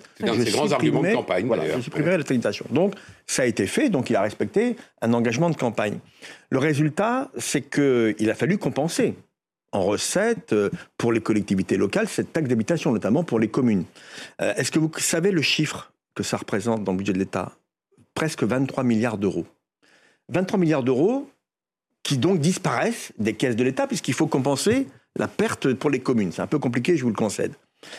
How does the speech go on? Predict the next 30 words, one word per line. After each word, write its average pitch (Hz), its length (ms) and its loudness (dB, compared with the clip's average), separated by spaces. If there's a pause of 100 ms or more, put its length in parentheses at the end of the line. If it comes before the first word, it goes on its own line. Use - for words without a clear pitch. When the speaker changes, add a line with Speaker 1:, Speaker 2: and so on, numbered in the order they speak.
(380)
Speaker 2:
Le - 80 0
seul - 160 0
problème, 120 460 0 (280)
euh, 92 200 0
c'est - 200 -2
que 160 140 -2
dans 139 160 0
ces 131 140 0
vingt-trois 135 280 0
milliards 120 220 2
d'euros, 190 320 2
il 196 60 2
y 151 40 2
en 139 40 2
a 143 40 0
à 131 60 -2
peu 143 100 0
près - 160 -2
dix 131 640 -2 (800)
qui - 120 0
ont 156 80 4
profité, 160 800 0 (240)
à 107 80 -2
qui ? - 320 -2 (440)
Aux 147 60 2
plus 165 400 2
aisés 175 300 2
de 175 80 2
nos 151 100 2
concitoyens. 110 680 -2